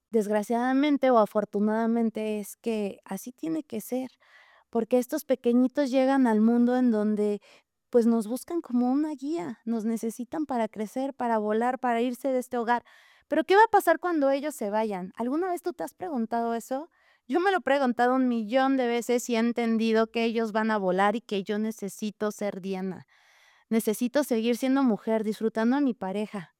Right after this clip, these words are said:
mi vida, mis hobbies, mis diversiones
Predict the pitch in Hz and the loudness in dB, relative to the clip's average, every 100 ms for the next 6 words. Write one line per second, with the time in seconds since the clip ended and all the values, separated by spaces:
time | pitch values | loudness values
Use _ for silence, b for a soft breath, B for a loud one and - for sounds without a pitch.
0 | _ 202 214 196 220 233 220 - b b | _ 0 0 2 2 2 0 -4 b b
1 | b b - 233 220 - 247 247 262 240 | b b 4 4 4 0 2 4 4 2
2 | 220 208 196 208 208 185 233 233 240 196 | 0 0 0 2 0 0 -2 0 0 -2
3 | - | -10